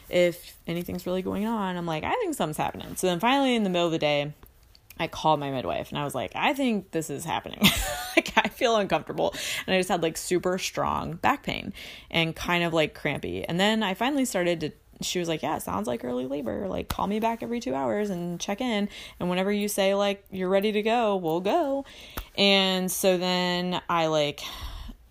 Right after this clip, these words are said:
watched, we just, like, watched movies. Nelson actually, <laughs> it was so funny 'cause he was like,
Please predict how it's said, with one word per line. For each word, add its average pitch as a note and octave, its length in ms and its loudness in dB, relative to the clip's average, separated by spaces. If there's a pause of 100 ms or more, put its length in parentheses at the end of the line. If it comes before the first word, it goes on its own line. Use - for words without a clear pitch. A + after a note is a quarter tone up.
(240)
watched, D3+ 480 0
we E3 200 -2
just, D#3 200 -10
like, - 160 -6
watched - 260 -6
movies. E3+ 540 2 (320)
Nelson F3+ 280 6
actually, G3 500 2
<laughs> - 60 -20 (320)
it - 60 -2
was D#3+ 120 -6
so D#3 160 2
funny D#3 260 -2
'cause D#3+ 160 -8
he - 80 -6
was - 120 -8
like, D2+ 200 -6